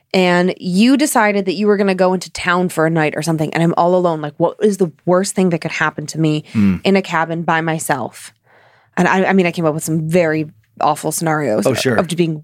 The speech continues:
Speaker 1: really, really scared. Not even, like, uh, scared of an actual other person.
Speaker 2: Right, not true crime scared, paranormal scared.
Speaker 1: Yeah.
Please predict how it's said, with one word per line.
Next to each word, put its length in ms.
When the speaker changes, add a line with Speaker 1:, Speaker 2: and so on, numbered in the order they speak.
Speaker 1:
really, 480
really 260
scared. 340
Not 220
even, 200
like, 340
uh, 420
scared 400
of 160
an 80
actual 380
other 180
person. 420
Speaker 2:
Right, 160
not 200
true 160
crime 300
scared, 340
paranormal 400
scared. 360
Speaker 1:
Yeah. 300